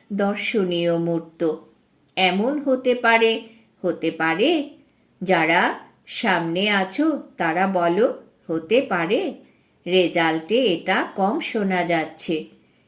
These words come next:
সাধারণ ভাব বেশি দেখা যাচ্ছে। হ্যাঁ, যখন কখনো কোনো বিশেষ কার্য করো, বিশেষ অ্যাটেনশন রাখো, তখন তো তোমাদের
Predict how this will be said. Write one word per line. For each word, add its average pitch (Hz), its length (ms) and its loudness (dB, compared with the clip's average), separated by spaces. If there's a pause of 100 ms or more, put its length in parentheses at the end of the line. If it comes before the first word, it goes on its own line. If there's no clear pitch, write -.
(100)
সাধারণ 170 720 -2 (160)
ভাব 180 240 2 (420)
বেশি 160 380 -2
দেখা 196 360 0 (100)
যাচ্ছে। 165 440 -4 (800)
হ্যাঁ, 175 280 0 (480)
যখন 233 360 2 (200)
কখনো 254 460 0 (140)
কোনো 196 260 2 (500)
বিশেষ 175 420 0 (140)
কার্য 190 320 0 (240)
করো, 214 240 4 (540)
বিশেষ 262 460 2 (140)
অ্যাটেনশন 175 760 0 (160)
রাখো, 208 300 0 (580)
তখন 277 340 2 (100)
তো 262 100 4 (140)
তোমাদের 190 500 2